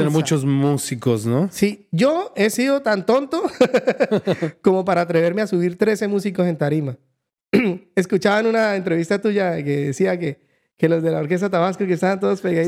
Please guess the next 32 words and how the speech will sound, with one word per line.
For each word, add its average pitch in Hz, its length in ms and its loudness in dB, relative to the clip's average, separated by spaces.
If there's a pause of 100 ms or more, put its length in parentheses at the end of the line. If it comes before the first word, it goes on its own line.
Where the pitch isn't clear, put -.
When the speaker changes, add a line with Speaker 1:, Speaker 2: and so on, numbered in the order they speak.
(160)
Speaker 2:
Estaban 143 60 0
todos 147 220 0
Speaker 1:
así. 160 120 2
Speaker 2:
apret-, 180 200 0
sí, 175 300 2
todos 170 220 2
apretaditos 160 800 0
y 160 40 -4
Speaker 1:
<laughs> - 0 -
Sí, - 40 -8
Speaker 2:
todos, 165 420 2
Speaker 1:
sí. 160 120 0
Speaker 2:
ya, 151 440 -4
este, 135 580 -2
tocaron 135 340 0
ahí 135 140 -2
en 135 120 -2
Guild 135 260 -2
and 135 140 -2
Go. 151 280 0 (600)
Y 143 220 2
creo 151 160 2
que 175 60 2
ellos, 202 240 2
ap-, 175 140 0
y 165 140 4
aparte 160 280 0
es - 100 -4
una, 185 160 4
ah, 160 420 0
es 139 180 0
una, 147 720 0